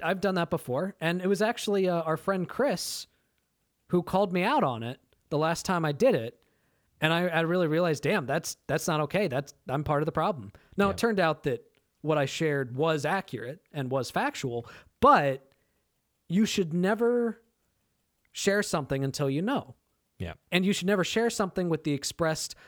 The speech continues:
Speaker 1: intention of asking other people in the internet, um, "Hey, is this true?" Because if it's not true, you are giving that disinformation or misinformation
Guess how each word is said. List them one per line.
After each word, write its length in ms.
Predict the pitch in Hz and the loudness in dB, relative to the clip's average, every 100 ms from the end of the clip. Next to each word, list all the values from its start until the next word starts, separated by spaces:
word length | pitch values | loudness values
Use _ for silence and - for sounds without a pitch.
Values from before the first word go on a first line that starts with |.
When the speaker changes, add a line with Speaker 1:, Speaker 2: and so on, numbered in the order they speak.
| - - | -20 -4
Speaker 1:
intention 680 | 156 147 202 220 - 147 135 | -4 -2 0 0 0 -2 -2
of 160 | 147 143 | -2 -2
asking 400 | 156 160 165 147 | -2 -4 -6 -2
other 260 | 160 208 | 2 2
people 360 | 202 180 160 151 | 0 -2 0 0
in 80 | 139 | 0
the 120 | 156 | 0
internet, 520 | 226 139 120 131 - _ _ _ _ _ | 0 0 -2 -6 -14 _ _ _ _ _
um, 260 | 135 131 135 | -2 -2 -2
"Hey, 380 | 320 277 104 - _ - | -2 -2 -2 -8 _ -6
is 160 | 156 | -2
this 120 | 185 - | -2 -2
true?" 260 | - 202 | -2 0
Because 280 | 233 226 214 | 0 0 -2
if 60 | 208 | -2
it's 160 | 202 | -2
not 220 | 226 262 | -2 -4
true, 440 | - 285 320 214 208 - - _ _ _ _ _ | -4 0 2 2 0 -8 -20 _ _ _ _ _
you 280 | 147 175 285 | -2 2 2
are 100 | 294 | 2
giving 540 | 240 240 262 269 240 - _ _ _ | 0 0 0 0 -4 -8 _ _ _
that 640 | 156 135 165 220 - - - _ _ _ - - | -10 -2 0 0 -4 -12 -12 _ _ _ -4 0
disinformation 840 | 185 226 208 185 202 233 220 214 | 2 2 0 0 0 -2 -2 0
or 140 | 185 | 0
misinformation 840 | 180 240 262 - 156 131 127 160 | 0 -2 -2 -2 -2 -2 -4 -6